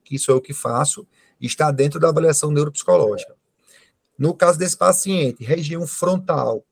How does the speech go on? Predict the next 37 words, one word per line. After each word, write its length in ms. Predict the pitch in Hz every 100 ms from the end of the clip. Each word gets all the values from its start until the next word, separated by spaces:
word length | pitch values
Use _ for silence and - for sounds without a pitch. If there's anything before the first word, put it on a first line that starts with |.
| _ _ _ _
pode 160 | 139 143
estar 100 | 143
relacionado 480 | 147 151 143 139
com 120 | 139 131
rigidez 420 | 147 147 139 131
mental, 420 | 139 139 139 160
inflexibilidade, 640 | - - 78 - 69 69
com 240 | - 156 - _
inflexibilidade 960 | 147 170 185 160 147 151 135 143 170 185 - _ _ _ _ _
e 180 | 147 180
ansiedade. 800 | 190 - 95 - 113 107 107 107 _ _ _ _ _ -
Nesse 360 | 127 165 -
caso 200 | 151 165
desse 180 | 156 151
paciente, 560 | - 156 - 175 147 139
a 40 |
região 380 | 123 147 139 147
parietal, 600 | 143 151 160 151 - 139
que 80 | -
foi 120 | 131
outra 180 | 131 135
área 400 | 131 127 139 143 _ _ _
do 140 | 127
cérebro 360 | 135 - 127 131
que 140 | 139
nós 420 | 135 131 131 - - _ _ _
investigamos, 720 | - 135 135 - 143 143 131 120
avaliamos, 760 | 123 120 127 131 120 104 95
pode 220 | - 135
estar 100 | 143
relacionado 500 | 143 143 143 - 135
com 100 | -
dificuldade 400 | 139 - 143 135
de 80 | 127
processamento 640 | - 131 143 143 127 123 -
de 60 |
informação, 840 | 117 127 143 156 - 135 135 135